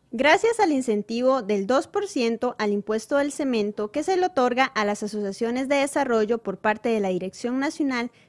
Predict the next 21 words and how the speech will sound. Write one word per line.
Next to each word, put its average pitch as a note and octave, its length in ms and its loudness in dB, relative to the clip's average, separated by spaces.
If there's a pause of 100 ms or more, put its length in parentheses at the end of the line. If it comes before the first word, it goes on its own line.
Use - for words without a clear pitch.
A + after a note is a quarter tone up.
de C#4 140 2
Desarrollo C#4+ 520 4
de A3+ 120 2
la A#3+ 100 2
Comunidad C4+ 580 0 (380)
y D#4 80 -2
la F#4 120 6
colaboración D4+ 720 4
de A3+ 100 2
la G#3 60 2
Municipalidad G3 800 -2
de A#3+ 80 4
Acosta, A3 540 0 (240)
surge F4 360 2
un E4 160 4
plan G#3+ 220 2
comunitario, C4 680 0 (320)
el G#3 100 -2
cual A3+ 220 2
pretende C4+ 540 2
realizar D#4+ 580 2